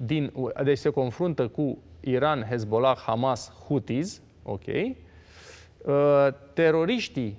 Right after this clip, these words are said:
din West Bank și milițiile șiite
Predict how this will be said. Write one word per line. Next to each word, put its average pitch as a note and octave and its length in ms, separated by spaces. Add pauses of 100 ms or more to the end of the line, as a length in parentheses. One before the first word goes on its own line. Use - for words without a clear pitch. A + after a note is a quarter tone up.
din D#3 260
West D#3+ 340
Bank D3+ 520 (2000)
și - 520
milițiile E3 800 (140)
șiite G3 880